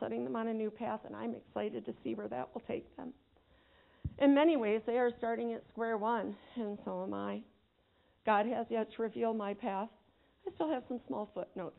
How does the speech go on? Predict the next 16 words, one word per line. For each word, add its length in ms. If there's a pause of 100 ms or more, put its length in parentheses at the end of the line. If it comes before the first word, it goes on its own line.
to 80
take 320
care 220
of, 100 (600)
and 140
I'm 180 (100)
sure 160
that 160
when 160
that 200
is 180
done, 180
it 120
will 80
become 360
clear. 320